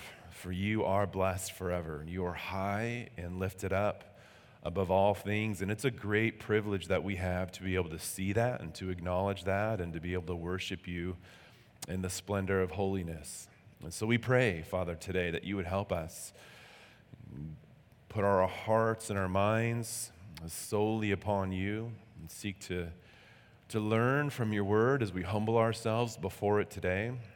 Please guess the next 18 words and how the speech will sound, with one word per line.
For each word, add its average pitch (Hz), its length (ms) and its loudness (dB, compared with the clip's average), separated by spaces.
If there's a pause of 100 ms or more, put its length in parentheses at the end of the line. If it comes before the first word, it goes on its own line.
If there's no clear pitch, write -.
(260)
and 82 320 -4
that 85 240 -4
you 90 140 -4
might 87 240 -2
use 95 340 -4
this 92 220 -4
time, 92 380 -2
Father, 82 340 -6
to 87 220 -12
glorify 92 680 0
your 92 200 -2
great 92 340 -2
name 98 420 -2
and 85 120 -4
to 78 100 -14
grow 95 340 0
us 113 300 -2
and 82 160 -8